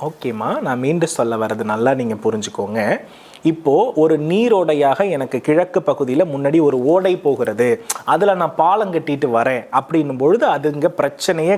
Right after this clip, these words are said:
கிடையாது. நான் சொல்ல வர்றது புரியுதுங்களா? இப்போ நைன்டி நைன் பீப்புள் என்ன பண்றாங்கன்னா, தலைவாசல் இருக்கு இல்லையா, தலைவாசல் வந்து ராகுவை குறிக்கக்கூடிய இடம்.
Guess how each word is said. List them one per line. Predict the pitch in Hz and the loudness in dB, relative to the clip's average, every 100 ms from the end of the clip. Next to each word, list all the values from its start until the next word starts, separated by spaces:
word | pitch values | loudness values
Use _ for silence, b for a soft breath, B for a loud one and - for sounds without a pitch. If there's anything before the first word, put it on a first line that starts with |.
| 190 | 0
கிடையாது. | 139 127 110 113 - 156 B B - 160 | -2 -4 -6 -8 -16 -20 B B -8 -4
நான் | 156 | 0
சொல்ல | 165 170 175 | 2 2 2
வர்றது | 156 151 147 | 0 -2 0
புரியுதுங்களா? | 156 143 143 156 - B - 170 | 0 0 2 0 0 B -6 -6
இப்போ | - 196 277 180 | 0 2 2 -2
நைன்டி | 165 240 269 254 | -4 -4 -4 -2
நைன் | 220 220 | -2 -2
பீப்புள் | 226 226 240 151 | -4 0 0 0
என்ன | 170 214 | -2 -2
பண்றாங்கன்னா, | 160 147 151 131 120 170 196 175 | -2 0 -2 -2 -2 -2 0 0
தலைவாசல் | 175 254 254 240 - 170 | 0 0 0 0 0 -2
இருக்கு | 147 - 123 | -2 -4 -2
இல்லையா, | 123 139 127 B B 160 | 2 2 0 B B 0
தலைவாசல் | 185 285 277 233 240 190 147 | 2 2 2 0 0 -2 -2
வந்து | 185 240 156 | 0 2 4
ராகுவை | 156 185 196 185 180 | 2 2 0 0 0
குறிக்கக்கூடிய | 160 143 143 139 131 139 202 127 | -2 0 -4 -2 0 2 2 2
இடம். | 123 123 | -2 -6